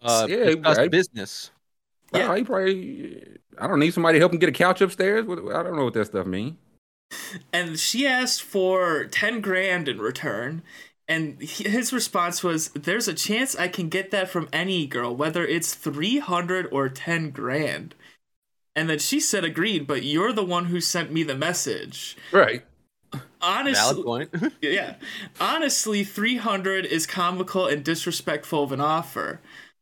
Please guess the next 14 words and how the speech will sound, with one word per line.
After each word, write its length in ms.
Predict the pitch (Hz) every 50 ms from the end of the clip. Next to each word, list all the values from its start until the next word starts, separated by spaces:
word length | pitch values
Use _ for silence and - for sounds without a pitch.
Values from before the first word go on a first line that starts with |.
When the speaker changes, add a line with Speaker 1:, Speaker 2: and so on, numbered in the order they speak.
| _ _ _ _ -
Speaker 3:
And 100 | 156 175
then 100 | 175 165
he 220 | 160 - 262 320
said, 280 | - - - 185 151 151
"It's 220 | 160 185 180 -
not 320 | 180 185 202 226 247 202 -
disrespectful. 880 | 226 214 208 - 180 160 - - - 208 226 214 - - - 120 - -
There's 240 | - 190 190 196 196
people 420 | - - 262 302 311 - 269 220
that 200 | 180 190 196 143
would 200 | 147 156 151 -
kill 400 | - - - - 190 196 214 226
for 260 | 220 - - 160 139 123
that. 360 | 123 104 101 82 - -